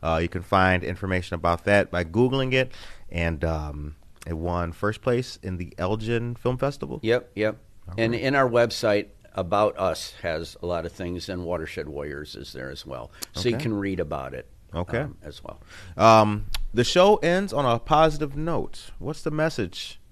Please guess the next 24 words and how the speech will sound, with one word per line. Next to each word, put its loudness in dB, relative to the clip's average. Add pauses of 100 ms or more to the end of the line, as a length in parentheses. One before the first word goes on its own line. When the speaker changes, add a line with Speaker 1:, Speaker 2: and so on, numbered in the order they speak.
(240)
Speaker 1:
uh, -4
from -8
you -4
gentlemen -4
today -2
as -2
we -2
go -2
into -6
this -8
weekend? -6 (800)
Speaker 2:
We've 0
been 4
working 2
a 0
long 4
time 2
to -8
restore 0
the 2
health 0
of -4
the -2
river. 2